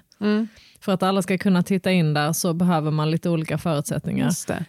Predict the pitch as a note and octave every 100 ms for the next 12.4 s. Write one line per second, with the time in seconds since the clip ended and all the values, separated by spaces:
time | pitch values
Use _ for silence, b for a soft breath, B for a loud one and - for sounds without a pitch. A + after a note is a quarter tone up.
0 | - F#3 F3+ F3+ F3+ G3+ F3 F3+ F3 F3
1 | F3 F3 E3+ - - G3 - D#3+ F3+ F#3
2 | F#3 F3 D#3 D#3+ E3 D#3 F3+ D#3 E3 D3+
3 | D3+ F3 F3 F3 E3+ E3 - F3 E3+ E3
4 | F3+ D3+ D#3 - E3 D#3 D3 - E3+ E3
5 | C3 D#3+ F3+ B3+ A3+ F#3+ - E3 D#3 D#3+
6 | - F#3 F3 F3+ F3+ - E3 D3+ E3+ _
7 | _ _ - B B B B - F#3 -
8 | _ - - G3+ G3+ F3+ F#3 F#3 E3+ D#3
9 | E3 E3+ - D#3+ D#3+ D#3+ D#3+ E3 - D#3
10 | D3 E3 - E3 D3+ D3+ D3 D#3 D#3 D#3
11 | D#3+ - G3 F#3+ G#3+ A3 F#3+ E3+ - F#3
12 | E3+ F3 E3